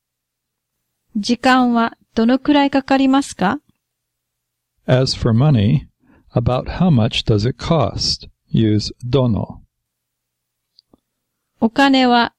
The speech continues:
Speaker 1: どのくらいかかりますか？
Speaker 2: As for Tanaka, every day,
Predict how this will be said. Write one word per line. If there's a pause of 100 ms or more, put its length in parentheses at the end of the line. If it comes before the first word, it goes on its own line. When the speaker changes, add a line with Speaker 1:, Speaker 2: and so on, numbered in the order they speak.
(260)
Speaker 1:
ど
の
く
ら
い
か
か
り
ま
す
か？ (1000)
Speaker 2:
As
for
Tanaka, (480)
every
day,